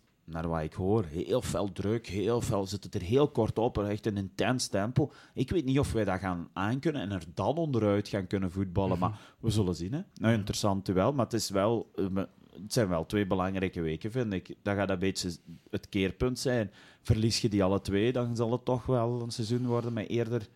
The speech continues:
Speaker 1: naar beneden te kijken. Ik weet dat dat misschien een rappe conclusie is, maar dat zijn die keerpunten in een seizoen, hè.
Speaker 2: Mhm.
Speaker 1: Het heel
Speaker 2: Mhm.
Speaker 1: vaak zo'n reeksje of, of zoiets dat belangrijk is. Daar een zes op zes pakken, dat kan al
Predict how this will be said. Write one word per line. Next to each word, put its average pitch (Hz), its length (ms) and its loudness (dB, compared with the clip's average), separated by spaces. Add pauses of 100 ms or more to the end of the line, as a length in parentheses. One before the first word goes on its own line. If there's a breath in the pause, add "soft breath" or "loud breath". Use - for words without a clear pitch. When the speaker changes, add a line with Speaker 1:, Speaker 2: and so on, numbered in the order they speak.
(220 soft breath)
Speaker 1:
naar 110 180 2
beneden 98 360 2
te - 80 -2
kijken. 139 320 0
Ik 110 120 -6
weet 110 140 6
dat 107 100 4
dat 101 100 4
misschien 101 240 -2
een 98 80 2
rappe 95 240 0
conclusie 107 460 -2
is, 139 100 -4
maar 95 160 -4
dat 95 160 0
zijn 95 260 -2
die 175 180 -4
keerpunten 107 580 -4
in 98 100 -6
een 92 80 -6
seizoen, 95 400 -2
hè. 92 120 0
Speaker 2:
Mhm. 104 80 -4 (340 loud breath)
Speaker 1:
Het - 100 -12
heel 123 140 2
Speaker 2:
Mhm. 127 80 0
Speaker 1:
vaak 131 220 2
zo'n 120 320 2
reeksje 95 800 0
of, 101 280 0
of - 160 0
zoiets 120 460 0 (120)
dat 101 120 -2
belangrijk 113 380 2
is. 120 140 -6 (380 soft breath)
Daar 101 300 4
een 143 100 -2
zes 147 200 -2
op 143 120 -6
zes 135 280 -2
pakken, 156 360 -2
dat 95 160 -2
kan 92 180 -2
al 87 240 0